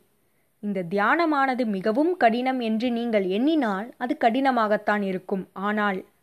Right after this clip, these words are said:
ஆழமான அன்பும் பக்தியும் உங்களிடம் இருக்குமெனில் இந்த சிந்தனைகளானது இல்லாது ஆகிவிடும். பக்தியின் மூலமே அமைதியானது இருக்கும். இறைவன் மீது தூய்மையான அன்பு இருக்கும் பொழுது அமைதி நிலை பெறும்.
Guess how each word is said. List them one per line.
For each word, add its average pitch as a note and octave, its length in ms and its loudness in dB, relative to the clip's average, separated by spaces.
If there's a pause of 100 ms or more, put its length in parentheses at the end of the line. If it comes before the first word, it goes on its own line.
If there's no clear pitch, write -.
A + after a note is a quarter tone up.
(220)
ஆழமான A3+ 640 2
அன்பும் G#3+ 440 0
பக்தியும் A#3 500 0
உங்களிடம் G#3 560 0
இருக்குமெனில் G#3 800 -2 (580)
இந்த F#3+ 300 -4
சிந்தனைகளானது A3 1040 2 (640)
இல்லாது A3+ 460 4
ஆகிவிடும். F#3+ 640 0 (240)
பக்தியின் C#4 560 0
மூலமே A3+ 540 0
அமைதியானது G#3 920 0
இருக்கும். F#3+ 540 -4 (960)
இறைவன் C4+ 460 2
மீது C#4 280 2
தூய்மையான B3 640 2
அன்பு A3+ 260 2
இருக்கும் A3 300 0
பொழுது G3 380 0
அமைதி B3+ 480 2
நிலை G3+ 320 0
பெறும். F#3+ 420 -2